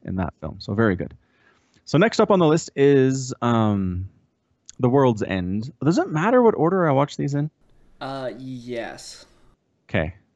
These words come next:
Speaker 1: So you're saying I sh-, which one should I watch next?
Speaker 2: Uh, Shaun of the Dead. I think you should have watched Shaun of the Dead first, but
Speaker 1: Oh, no. Okay.
Speaker 2: Shaun of the Dead is the better movie than Hot Fuzz, than The World's End.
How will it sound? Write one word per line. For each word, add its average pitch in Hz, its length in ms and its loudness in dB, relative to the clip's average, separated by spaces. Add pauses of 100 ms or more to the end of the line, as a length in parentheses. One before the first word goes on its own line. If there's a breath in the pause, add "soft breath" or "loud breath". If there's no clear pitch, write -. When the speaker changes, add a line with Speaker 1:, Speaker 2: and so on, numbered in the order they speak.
(460)
Speaker 1:
So - 140 -4
you're 113 80 2
saying 117 240 2
I 110 80 2
sh-, - 400 -12
which 120 160 -6
one 127 80 -2
should 110 140 -2
I 107 40 0
watch 98 240 -2
next? - 460 -12 (460)
Speaker 2:
Uh, 101 260 -14
Shaun 131 320 -12
of 117 100 -12
the 110 60 -18
Dead. 95 260 -16 (220)
I 120 160 -12
think 160 160 -8
you 175 120 -10
should 170 160 -6
have 160 80 -4
watched 156 180 -10
Shaun 135 220 -12
of 123 80 -12
the 123 80 -10
Dead 113 160 -10
first, - 680 -16
but - 140 -20 (160)
Speaker 1:
Oh, 156 180 4
no. 113 360 4 (180)
Okay. 104 300 -2 (1400)
Speaker 2:
Shaun 147 300 -6
of 131 60 -8
the 127 60 -8
Dead 117 240 -4
is 117 120 -16
the 120 100 -14
better 110 180 -10
movie 110 400 -12
than 104 180 -16
Hot 101 280 -16
Fuzz, 80 460 -16
than 98 460 -16 (180)
The 110 60 -18
World's 87 280 -18
End. - 260 -20